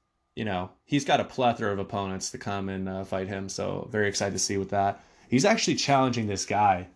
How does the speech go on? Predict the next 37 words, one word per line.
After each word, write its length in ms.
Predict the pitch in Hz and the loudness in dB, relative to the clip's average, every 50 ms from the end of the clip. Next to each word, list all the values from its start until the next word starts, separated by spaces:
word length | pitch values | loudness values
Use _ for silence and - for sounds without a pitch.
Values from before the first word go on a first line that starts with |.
| _ _ _ _ | _ _ _ _
He 120 | - - | -2 0
wants 200 | 127 123 127 - | 0 0 0 -2
to 40 | 123 | -8
fight 300 | - - 113 104 101 - | -2 2 2 2 2 0
this 140 | 107 - - | -2 0 2
guy 140 | 113 107 | 2 2
named 180 | 101 104 95 85 | 2 2 0 -4
Francis 440 | - - 117 113 113 113 - 123 - | 0 0 2 2 2 2 0 -2 -2
Ngannou 580 | - 101 92 - 104 98 101 104 98 90 87 | -4 -4 -4 -2 0 0 0 0 -2 -4 -4
at 80 | 90 90 | -6 -8
heavyweight. 760 | - - - - 104 98 - 92 90 87 80 80 80 - - _ _ _ _ _ _ _ _ _ _ _ - | -8 -8 -6 -6 -6 -4 -4 -6 -6 -6 -8 -10 -12 -14 -16 _ _ _ _ _ _ _ _ _ _ _ 0
Um, 460 | 104 101 98 95 95 92 92 87 - | 2 4 4 4 4 2 0 0 0
or 80 | - 131 | 2 2
actually, 220 | 143 147 - 131 | 2 2 0 -2
he 80 | 127 135 | -2 0
said 160 | 131 208 196 | 0 0 0
his 100 | 190 185 | 0 0
first 240 | - 151 139 127 - | 2 0 0 2 2
fight, 140 | 139 117 101 | 2 0 2
he 60 | 117 | 0
wants 160 | 113 110 101 | -2 -2 -2
to 60 | - | -2
be 60 | 104 92 | -4 -4
a 0 | |
catchweight, 540 | - - - 104 95 95 - 95 95 95 | -4 0 0 0 0 0 -2 -4 -4 -4
which 180 | - 101 95 - | -4 -4 -4 -4
means 160 | 107 98 92 | -4 -4 -4
it's 140 | 98 92 - | -6 -4 -2
not 160 | 110 104 98 | -2 -2 -2
officially 480 | 92 - - 120 104 - - 110 104 101 | -2 -2 -2 -2 0 0 0 0 0 0
a 80 | 95 | 0
weight 200 | 90 98 95 92 | -2 -2 -4 -4
class, 280 | 92 - 107 98 95 - | 0 0 0 2 0 -2
it's 100 | 98 - | -4 -4
in 60 | 98 | -6
between. 380 | 95 92 - - 98 95 95 95 | -6 -6 -4 -4 -4 -2 -2 -2
But 240 | 95 95 95 - | -2 -2 -2 -4